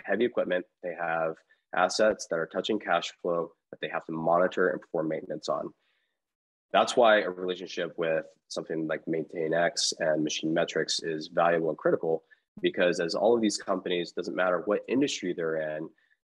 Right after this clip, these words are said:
have assets, whether it's rotating equipment, um, or static equipment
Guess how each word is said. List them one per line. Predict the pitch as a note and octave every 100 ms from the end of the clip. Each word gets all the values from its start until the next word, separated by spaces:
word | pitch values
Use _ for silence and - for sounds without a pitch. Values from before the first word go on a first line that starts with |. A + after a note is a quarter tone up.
| _
have | - A2 G#2+ F#2+
assets, | F2+ F2+ - F2 E2+
whether | - D#2+
it's | D#2+
rotating | F2+ G2 A2+ G#2
equipment, | G2 - F#2+ F#2 F#2 - _ _ _ -
um, | D#2 D2+ D2+ D#2 -
or | E2+ D#2+
static | D2+ F#2+ F#2 F#2
equipment | F2+ - E2+ E2+ D#2+